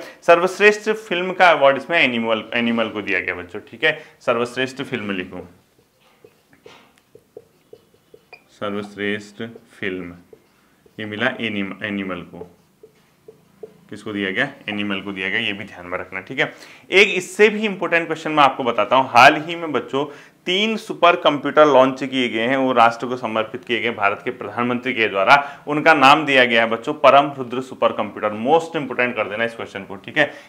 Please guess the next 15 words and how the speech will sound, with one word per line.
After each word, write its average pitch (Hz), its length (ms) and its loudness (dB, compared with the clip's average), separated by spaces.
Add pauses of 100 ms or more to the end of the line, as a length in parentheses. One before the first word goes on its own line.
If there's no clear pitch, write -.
(100)
लिखो 120 240 -6
हाल 127 440 4
ही 160 160 -2
में 107 240 -2
प्रधानमंत्री 117 640 -6
मोदी 104 320 -4
जी 110 180 -4
द्वारा, 90 500 -6 (680)
हाल 120 320 2
ही 127 240 -6
में 104 260 -4
प्रधानमंत्री 110 640 -6
मोदी 104 400 -4
जी 113 140 -4
द्वारा 98 340 -2